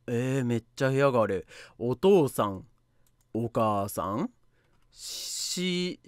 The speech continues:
ひまわり、白かな？あ、お兄ちゃん。あ、そうだよね。お兄ちゃんだよ。誰の部屋？ちょっと待って。怖い怖い。妹かな？ちょ、ちょ、ちょ、ちょ、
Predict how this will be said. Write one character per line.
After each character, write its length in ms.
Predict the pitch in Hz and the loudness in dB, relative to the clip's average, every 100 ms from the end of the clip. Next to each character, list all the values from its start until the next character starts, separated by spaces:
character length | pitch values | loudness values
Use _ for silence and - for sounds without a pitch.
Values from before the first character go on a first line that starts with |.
| 139 | -12
ひ 220 | 160 202 | 0 6
ま 160 | 202 202 | 10 12
わ 100 | 160 | 12
り、 280 | 127 110 90 | 8 0 -4
白 260 | - 156 | 0 2
か 140 | 113 104 | 2 -2
な？ 220 | 98 85 - _ _ _ _ | -2 -6 -12 _ _ _ _
あ、 240 | - - 190 | 6 10 12
お 120 | 190 | 12
兄 260 | 220 220 180 | 10 8 8
ち 80 | |
ゃ 60 | 147 | 6
ん。 140 | 127 | 8
あ、 60 | 143 | 4
そ 180 | 180 147 | 4 4
う 20 | |
だ 80 | 110 | 4
よ 80 | 139 | 6
ね。 80 | |
お 160 | 254 180 | 6 6
兄 160 | 180 143 | 4 4
ち 80 | |
ゃ 40 | 123 | 2
ん 40 | |
だ 60 | 107 | 2
よ。 80 | 110 - 214 | -2 -2 6
誰 280 | 349 349 330 | 8 8 8
の 80 | |
部 80 | 262 | 8
屋？ 100 | 240 | 8
ち 80 | 240 | 6
ょ 40 | |
っ 20 | 226 | 6
と 80 | |
待 80 | 190 | 6
っ 20 | |
て。 180 | - 131 | 6 2
怖 200 | 156 180 | 6 6
い 40 | 143 | 8
怖 200 | 139 127 | 6 4
い。 60 | |
妹 340 | 156 214 226 240 | 2 0 0 -2
か 120 | 208 | -2
な？ 200 | 90 - - | -4 -6 -6
ち 100 | - | 6
ょ、 60 | 359 | 8
ち 80 | 320 | 8
ょ、 40 | |
ち 60 | 294 | 4
ょ、 60 | |
ち 80 | |
ょ、 40 | 269 | 2